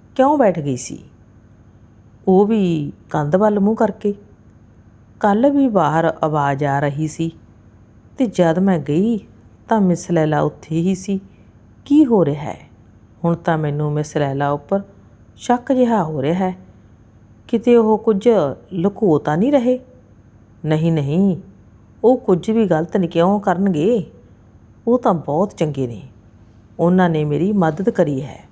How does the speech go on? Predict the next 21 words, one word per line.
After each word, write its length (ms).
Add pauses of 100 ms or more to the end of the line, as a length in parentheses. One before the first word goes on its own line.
(720)
ਉਹ 140
ਕਿਸੇ 360
ਨਾਲ 240
ਗਲਤ 420
ਨਹੀਂ 220
ਕਰ 160
ਸਕਦੇ। 480 (1160)
ਲੱਗਦਾ 360
ਹੈ 320 (420)
ਮੈਂ 220
ਹੀ 200
ਜ਼ਿਆਦਾ 320
ਸੋਚ 320
ਰਹੀ 300
ਹਾਂ। 160 (1300)
ਸਵੇਰ 580
ਦੇ 240
ਤਿੰਨ 360
ਵੱਜ 260
ਰਹੇ 200
ਸੀ। 220